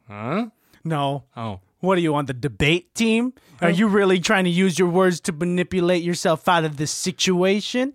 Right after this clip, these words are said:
Speaker 1: I, I was actually cut last week. Thanks for bringing up a sore wound.
Speaker 2: Oh.
Speaker 1: Um, but,
Speaker 2: Oh.
Speaker 1: uh, uh,
Speaker 2: What? A
Speaker 1: anyways.
Speaker 2: sore wound?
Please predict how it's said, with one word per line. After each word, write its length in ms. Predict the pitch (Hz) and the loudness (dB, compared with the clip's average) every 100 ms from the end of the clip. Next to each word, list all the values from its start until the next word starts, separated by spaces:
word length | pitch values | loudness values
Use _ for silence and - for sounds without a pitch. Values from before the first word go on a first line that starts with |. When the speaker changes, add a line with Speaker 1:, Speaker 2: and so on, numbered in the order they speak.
| _ - | _ -6
Speaker 1:
I, 220 | 143 170 - - | -4 -4 -6 -6
I 200 | 175 226 | -2 0
was 160 | 143 131 | 0 0
actually 300 | 135 - 117 | -2 -4 -10
cut 260 | - 127 | -6 -6
last 240 | 120 113 - | -4 -8 -6
week. 160 | 117 - | -6 -4
Thanks 200 | 135 127 | -6 -4
for 120 | 127 | -6
bringing 340 | 123 135 127 | -6 -6 -6
up 140 | 123 117 | -8 -8
a 220 | 110 101 | -10 -10
sore 260 | - 135 117 | -6 -4 -2
wound. 320 | 151 135 127 - | -4 -4 -8 -2
Speaker 2:
Oh. 400 | 202 196 160 123 | 2 2 2 -2
Speaker 1:
Um, 320 | 139 131 123 120 | -6 -4 -6 -4
but, 180 | 123 - | -4 -2
Speaker 2:
Oh. 200 | 180 170 | 0 2
Speaker 1:
uh, 260 | 143 113 92 _ 180 180 | 0 -4 -14 _ _ -10
uh, 180 | 143 120 _ _ _ _ _ | -10 -10 _ _ _ _ _
Speaker 2:
What? 160 | 226 - | -4 -4
A 240 | - - | -6 -10
Speaker 1:
anyways. 220 | 175 170 285 | -4 0 4
Speaker 2:
sore 340 | 254 247 202 | 4 4 2
wound? 520 | 190 247 277 311 339 | 2 2 2 2 0